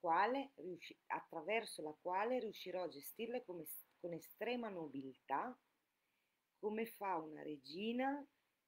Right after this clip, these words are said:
ma non dall'alto del suo trono, ma seduta sul trono a livello dei suoi sudditi.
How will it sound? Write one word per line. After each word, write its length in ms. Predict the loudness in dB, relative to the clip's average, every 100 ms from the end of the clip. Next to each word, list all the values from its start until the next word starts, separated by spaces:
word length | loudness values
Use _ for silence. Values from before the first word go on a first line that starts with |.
| _ -6
ma 160 | 2 2
non 360 | 4 2 2
dall'alto 720 | 4 4 6 6 4 4 -6 -6
del 200 | -6 -8
suo 220 | -14 -14
trono, 460 | -4 2 2 0 -4
ma 200 | -6 -6
seduta 460 | -6 -6 -8 -8 -10
sul 280 | -10 -10 -10
trono 460 | -6 -2 0 0 -2
a 40 |
livello 560 | -2 -4 -4 -4 -4 -4
dei 120 | -6
suoi 260 | -10 -12 -12
sudditi. 580 | -12 -20 -18 -18 _